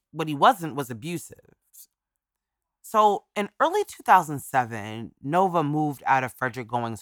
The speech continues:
home, but the two continued to date. And by April of that year, Goings was no longer representing Nova as her attorney.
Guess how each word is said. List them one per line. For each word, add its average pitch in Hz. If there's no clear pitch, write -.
home, 110
but 180
the 170
two 302
continued 196
to 147
date. 120
And 185
by 170
April 302
of 175
that 147
year, 123
Goings 165
was 143
no 160
longer 151
representing 127
Nova 104
as 104
her 98
attorney. 123